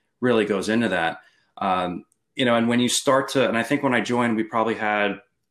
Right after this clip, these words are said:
just about a hundred integration providers that worked with, uh, you know, through the Vail Open Access platform, which is, you know, really the, that ecosystem of, of vendors and providers that advisors can choose from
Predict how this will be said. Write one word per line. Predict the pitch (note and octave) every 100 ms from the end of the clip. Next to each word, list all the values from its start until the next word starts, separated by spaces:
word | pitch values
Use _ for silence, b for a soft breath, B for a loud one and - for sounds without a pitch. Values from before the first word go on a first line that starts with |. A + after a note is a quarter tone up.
| _ _ _ _ _ _ -
just | B3
about | - D#3 C3
a | F#2+
hundred | - B2 A#2+ A#2+ B2 A#2+ A2 - _ _ _
integration | - A#2 F#2 G2+ G#2 - A#2
providers | B2 G#2 G#2 G#2 G#2 G#2+ G2+
that | G#2 G2
worked | G2+ G2 G2
with, | G2+ F#2+ F2+ - - -
uh, | F#2+ F2+ F2 - _ _ _
you | G#2+
know, | F#2+
through | - G#2+
the |
Vail | G2 G2+ G2
Open | G2 F#2+ F2+
Access | F#2 F#2 G2
platform, | F#2 G2+ F2+ G2 F#2+ F2+
which | -
is, | F#2 F2 b b b b _ _
you | -
know, | G2
really | F#2 G2 F#2+
the, | F2+ F2 E2+ - -
that | F#2+ - A2+
ecosystem | A2 A#2 G2+ G#2+ - G2 F#2
of, | F2 E2+ E2 - _
of | F#2+ F2+
vendors | G2+ G#2+ G2 F2
and | F2+
providers | - F#2+ C#3 A2+ F#2 F2+ - b b _
that | G2+ G2
advisors | F#2+ G2 G2+ F#2+
can | - F2
choose | - C#3 B2+
from | - F#2+ F2+ F2+